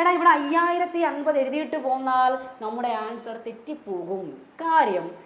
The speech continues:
നിങ്ങൾ നേരത്തെ ഒരു ക്വസ്റ്റ്യൻ നോക്കി, നേരത്തെ രണ്ട് ക്വസ്റ്റ്യനും ഈ ക്വസ്റ്റ്യനും തമ്മിലുള്ള ഡിഫറൻസ് എന്താടാ? നേരത്തെ രണ്ട് ക്വസ്റ്റ്യനും ഈ ഒരു ക്വസ്റ്റ്യനും തമ്മിലുള്ള ഡിഫറൻസ്, ആ, അവിടെ നോക്കിക്കഴിഞ്ഞാ വലിയ നമ്പറിൽ നിന്നല്ലേ ചെറുത് കുറച്ചേക്കുന്നേ?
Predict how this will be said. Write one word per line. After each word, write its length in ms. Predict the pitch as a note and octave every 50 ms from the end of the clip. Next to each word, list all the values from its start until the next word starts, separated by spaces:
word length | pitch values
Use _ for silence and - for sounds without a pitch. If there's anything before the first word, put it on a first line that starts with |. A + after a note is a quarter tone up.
| - - -
നിങ്ങൾ 200 | F#4 F4+ F4+ F4+ F4+
നേരത്തെ 580 | F4+ C#4 C4+ C4+ C#4 D4 D#4 E4+ E4 D#4+ D#4 C#4+
ഒരു 60 | C#4
ക്വസ്റ്റ്യൻ 320 | B3 A#3 A#3 A#3 A#3 G#3
നോക്കി, 260 | G3 F3+ F3+ F3+ B3+
നേരത്തെ 520 | D4 D4+ C4+ C4+ C4+ C#4 C#4 C#4 D4 D4 D4
രണ്ട് 260 | C#4 A#3+ A3+ A#3 A#3+ B3 G3+
ക്വസ്റ്റ്യനും 440 | F#3+ F#3 - - F#3+ F3 E3+ G3+ - - - - -
ഈ 220 | E4+ F4+ F#4 F#4 -
ക്വസ്റ്റ്യനും 380 | C4 A#3+ - - A#3+ A#3 A#3
തമ്മിലുള്ള 280 | A#3 A3 G#3+ G#3 G#3+ G3+ -
ഡിഫറൻസ് 460 | B3 A#3+ - - C#4 C#4+ C#4 C4 A3 G#3+ F3
എന്താടാ? 320 | E3 E3 D3+ D#3 D3+ C#3+ C3+ - - - - - - - - -
നേരത്തെ 380 | C4+ C4 C4+ C4+ C4+ C#4+ C4 C4+
രണ്ട് 220 | B3+ A#3+ A#3 A3+ A#3
ക്വസ്റ്റ്യനും 300 | A#3 A3+ A3+ - A#3+ A3
ഈ 100 | G#3+ A3
ഒരു 120 | A3+ G#3+ A3 G#3+
ക്വസ്റ്റ്യനും 280 | G#3 G3+ - G#3+ G3
തമ്മിലുള്ള 260 | G3 G3 F#3+ F#3 F#3+
ഡിഫറൻസ്, 280 | G#3 - - - - -
ആ, 360 | D#4+ D#4+ D#4 D4+ C#4+ C4+ C4 C4+
അവിടെ 200 | D4 D#4+ F4 F4+
നോക്കിക്കഴിഞ്ഞാ 720 | D4 B3+ A#3+ B3 - C4 B3+ A#3+ G#3+ G3 G3 F#3+ F#3 F#3+ F#3+ F#3+ - - - - - B3+
വലിയ 720 | A#3+ A#3+ D#4 D#4 D#4 D4+ D#4 D#4 F4 F4+ F4 F#4 G4+ G#4
നമ്പറിൽ 480 | G4 F#4 D#4+ D4+ D4 D4 D#4 D#4+ E4 D#4+ D#4+
നിന്നല്ലേ 340 | D#4 D#4 D4+ D4 D4+ D4+ D4
ചെറുത് 320 | D4 D4 C#4 C#4 C#4+ C#4+
കുറച്ചേക്കുന്നേ? 560 | C#4+ C4+ C4+ C4+ C#4+ C#4 B3+ C#4 C#4 C4+ C4+